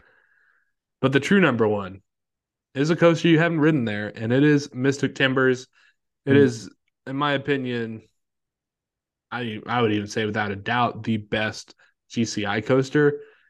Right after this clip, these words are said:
Speaker 1: Um, it's got the terrain elements. It's like a big prowler. The theming is good.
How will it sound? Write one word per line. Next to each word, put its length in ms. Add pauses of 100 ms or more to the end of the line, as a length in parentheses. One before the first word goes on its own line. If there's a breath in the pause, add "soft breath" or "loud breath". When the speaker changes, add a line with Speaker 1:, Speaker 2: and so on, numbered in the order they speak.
(400 loud breath)
Speaker 1:
Um, 360
it's 160
got 180
the 80
terrain 420
elements. 500
It's 160
like 180
a 100 (180)
big 320
prowler. 500
The 100
theming 500
is 140
good. 460